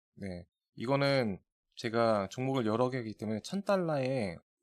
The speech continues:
오십으로 해놨거든요. 물론 전략마다 다르겠지만, 네, 이 정도는 버틸 수 있다고 생각이 들고요. 근데 버틸 수 있다고 해서 내가 하고 싶은 종목은 아니잖아요. 저는 이건 안 할 거지만 이제 이런 경우에는 어떤가 한번 보여드리는 차원에서 잠깐 소개를 드렸습니다.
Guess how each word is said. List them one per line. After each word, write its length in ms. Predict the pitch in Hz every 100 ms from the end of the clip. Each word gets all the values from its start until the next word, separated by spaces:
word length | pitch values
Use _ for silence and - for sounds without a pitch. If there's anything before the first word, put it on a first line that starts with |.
| -
오십으로 760 | 104 127 - 147 _ 123 131 127
해놨거든요. 500 | 156 - 98 120 143
물론 280 | 107 123 131
전략마다 480 | 113 117 120 110 110
다르겠지만, 800 | 101 98 98 - 87 95 90 80 -
네, 280 | 95 87 -
이 100 | -
정도는 380 | 131 139 135 120
버틸 280 | 117 - 151
수 120 | 120
있다고 300 | - 101 98
생각이 340 | 127 120 113 110
들고요. 580 | 104 98 92 117 110 - _ _ -
근데 140 | 117 -
버틸 360 | 117 117 196
수 240 | 190 190 190
있다고 500 | 170 - 143 135 139
해서 580 | 139 127 127 123 85 - _
내가 300 | 110 123 135
하고 260 | 123 202 247
싶은 260 | - - 180
종목은 360 | 123 123 147
아니잖아요. 400 | 107 92 92 110
저는 300 | - 120 123
이건 240 | 101 117 107
안 180 | 90 113
할 140 | 127
거지만 520 | 120 104 95 95 90 - _ _
이제 120 | - 98
이런 180 | 123
경우에는 320 | 117 107 101 87
어떤가 420 | - 120 101 104
한번 280 | 104 95 95
보여드리는 460 | 104 107 101 92
차원에서 580 | - 113 95 - 113 135
잠깐 260 | - - 95
소개를 320 | 127 127 101
드렸습니다. 440 | - 104 - 98